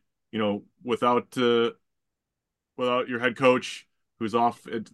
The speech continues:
World Juniors, um, I think, I thought the team stayed together well on the road. Like I said, not an easy place to play. But Trent, what were your takeaways from a game I'm sure you were covering very closely?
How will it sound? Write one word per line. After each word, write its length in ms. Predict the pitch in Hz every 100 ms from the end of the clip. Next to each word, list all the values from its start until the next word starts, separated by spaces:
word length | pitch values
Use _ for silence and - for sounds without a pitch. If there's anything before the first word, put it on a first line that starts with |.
| _
World 240 | 123 120
Juniors, 600 | 107 120 120 117 110 101 -
um, 680 | 113 107 104 101 98 90 - _ _ _
I 100 | -
think, 200 | 113 123 -
I 80 | 104
thought 180 | 110
the 80 | 107
team 480 | 101 120 120 110 107 _ -
stayed 340 | - 131 123
together 400 | 117 110 120 123
well 240 | 117 120
on 60 | 117
the 100 | 110
road. 340 | 107 117 123
Like 160 | 104 107
I 40 |
said, 260 | 104 110 92 - _ _ -
not 140 | 113
an 100 | 104
easy 200 | 117 107
place 240 | - 107 104
to 80 |
play. 200 | 107 107
But 140 | 104 98
Trent, 180 | 131 113
what 140 | 123
were 80 | 117
your 100 | 110
takeaways 440 | 113 107 104 101
from 120 | 107
a 60 | 98
game 160 | 101 98
I'm 100 | 90
sure 160 | 104
you 140 | 98 95
were 160 | 90 - _ _ _
covering 220 | 110 101
very 160 | 95 95
closely? 380 | 92 87 -